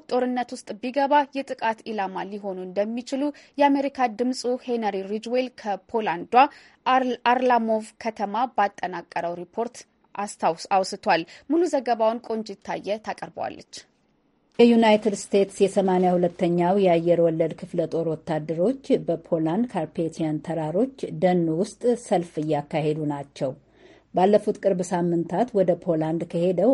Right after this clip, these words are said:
Speaker 2: አምስት ሺህ የዩናይትድ ስቴትስ ሰራዊት ጋር የተላኩ ወታደሮች ናቸው። ከዚህ አስቀድሞም በዚያች ሀገር ዩናይትድ ስቴትስ አራት ሺህ ወታደሮች እንዳሏት ይታወቃል። ኔቶ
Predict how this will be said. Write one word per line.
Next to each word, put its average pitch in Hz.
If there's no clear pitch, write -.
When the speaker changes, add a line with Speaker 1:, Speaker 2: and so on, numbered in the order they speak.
Speaker 2:
አምስት 180
ሺህ 214
የዩናይትድ 160
ስቴትስ -
ሰራዊት 165
ጋር 254
የተላኩ 208
ወታደሮች 185
ናቸው። 143
ከዚህ 208
አስቀድሞም 226
በዚያች 175
ሀገር 185
ዩናይትድ 196
ስቴትስ 226
አራት 202
ሺህ 214
ወታደሮች 165
እንዳሏት 170
ይታወቃል። 147
ኔቶ 226